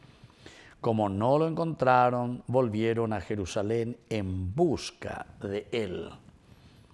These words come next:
Al tercer día lo hallaron en el templo, en medio de los doctores de la ley, escuchándolos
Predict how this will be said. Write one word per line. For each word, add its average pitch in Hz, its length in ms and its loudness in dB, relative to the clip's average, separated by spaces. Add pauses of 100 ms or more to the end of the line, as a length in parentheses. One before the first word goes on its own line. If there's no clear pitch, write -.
(440)
Al 95 140 -6
tercer 120 340 4
día 143 260 2
lo 135 120 2
hallaron 135 600 2
en 107 120 -4
el 104 180 -4
templo, 107 800 -4
en 104 180 -4
medio 139 420 -2
de 110 120 -2
los 92 140 -4
doctores 110 520 0
de 101 120 -2
la 101 120 -2
ley, 127 340 -4 (760)
escuchándolos 143 1200 -4